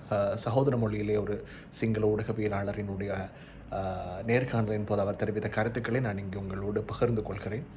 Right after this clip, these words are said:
ஆகவே இந்த காணொளி முழுமையாக பாருங்கள். நீங்கள் அறிந்திராத பல விடயங்களை இதிலே பெற்றுக்கொள்வீர்கள். நான் சுருக்கமாக சொல்கிறேன். இலங்கை ஜனநாயக சோசலிச குடியரசின் அப்போதைய ஜனாதிபதியாக இருந்தவர் காலஞ்சென்ற ரணசிங்க பிரேமதாச,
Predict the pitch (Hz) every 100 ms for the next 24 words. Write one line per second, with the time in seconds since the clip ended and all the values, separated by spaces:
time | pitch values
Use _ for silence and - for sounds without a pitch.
0 | - - - - - - - - - 117
1 | 131 127 135 131 131 120 123 131 123 120
2 | 113 110 110 120 135 - - 107 104 98
3 | 117 131 131 120 117 113 110 117 110 107
4 | 104 101 104 117 110 107 131 160 120 135
5 | 135 120 110 110 101 95 90 - - -
6 | - - - - - - 127 135 123 120
7 | 123 127 127 117 113 113 110 107 107 104
8 | 113 95 107 107 107 107 101 104 101 101
9 | 95 95 95 107 110 107 104 101 104 107
10 | 104 107 98 110 101 92 -